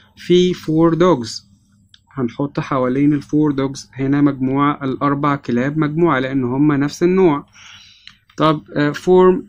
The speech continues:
sets، كون مجموعة تانية. هنا ال-، هما مش مع بعض لا في شكل ولا في حجم ولا في لون،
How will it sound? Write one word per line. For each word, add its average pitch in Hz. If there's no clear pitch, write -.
sets، 170
كون 160
مجموعة 147
تانية. 151
هنا 175
ال-، 143
هما 170
مش 156
مع 139
بعض 151
لا 139
في -
شكل 165
ولا 165
في 160
حجم 175
ولا 170
في 165
لون، 127